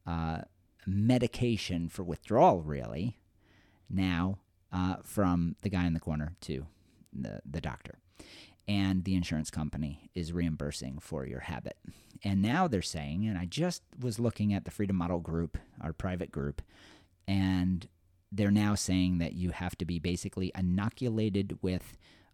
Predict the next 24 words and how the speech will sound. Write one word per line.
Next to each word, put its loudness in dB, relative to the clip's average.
uh, 0
Suboxone 2
for 0
a 2
lifetime 0
because -4
you're -2
all 2
too -4
weak -2
to -8
stop -4
yourself. -6
So 2
here 0
we -2
go 4
again. 0
So 0
we're 6
using 4
chemistry 0
and 2
drugs 0